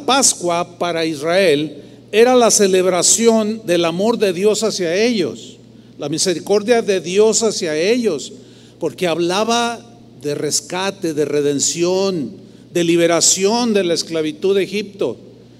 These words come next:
Los israelitas debían recordar este hecho es-, histórico mediante el sacrificio y la sangre de un cordero, un animalito inocente, que sin duda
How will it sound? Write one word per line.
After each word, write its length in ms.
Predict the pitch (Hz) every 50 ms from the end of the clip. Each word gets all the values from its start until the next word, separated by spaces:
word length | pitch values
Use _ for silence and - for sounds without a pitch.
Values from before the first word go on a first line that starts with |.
| - - - - - - - - -
Los 160 | - 151 - 175
israelitas 800 | 175 143 170 170 175 185 202 233 220 240 254 254 254 226 208 185
debían 460 | 208 196 175 214 220 247 262 262 226
recordar 720 | 214 202 - - 180 175 165 160 208 214 226 233 226 226 226
este 320 | 226 233 226 226 240 240
hecho 240 | 240 - - 233 226
es-, 300 | 196 - - - - -
histórico 760 | 180 - - - 220 226 226 233 220 - 220 233 233 220 226 - - - - - - -
mediante 800 | 156 165 165 180 185 185 180 - - 170 165 170 170 - - - - - - - -
el 160 | - 180 175 143
sacrificio 920 | - 190 175 - - 180 160 - - 240 269 254 233 - 190 185 180 190 180
y 80 | 202 190
la 140 | 180 165 151
sangre 380 | - 220 233 247 247 254 240
de 100 | 214 214
un 240 | 202 233 269 294 -
cordero, 540 | - 285 247 226 208 185 214 247 269 262 247
un 160 | 254 262 277
animalito 600 | 285 269 262 247 226 220 220 233 277 277 - 269
inocente, 880 | 262 247 226 214 - - 233 247 269 269 269 - - 202 165 123 101 - - - - - - - - - - - - - - - - - - - - - - - - - - -
que 240 | - 233 277 320 311
sin 400 | - - 277 262 247 233 226 226
duda 640 | 277 302 294 254 190 185 165 165 170 175 190 196